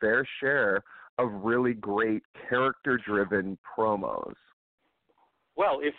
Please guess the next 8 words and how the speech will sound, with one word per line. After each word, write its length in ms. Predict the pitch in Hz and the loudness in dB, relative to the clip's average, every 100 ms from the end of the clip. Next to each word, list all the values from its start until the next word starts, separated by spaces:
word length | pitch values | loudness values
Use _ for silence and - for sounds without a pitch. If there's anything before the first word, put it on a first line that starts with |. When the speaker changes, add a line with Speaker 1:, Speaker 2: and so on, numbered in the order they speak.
| - - | -10 -10
Speaker 2:
if 140 | 165 147 - | -8 -6 -4
Vince 180 | 170 165 - | -4 -4 -4
will 180 | 127 | -2
let 220 | 117 120 110 | 0 -4 -4
loose 420 | 113 180 196 98 - - _ _ _ _ _ _ - | -6 -4 -4 -10 -20 -20 _ _ _ _ _ _ -8
of 160 | 127 117 - | -4 -4 -6
the 60 | 113 | -12
con-, 180 | 123 | -12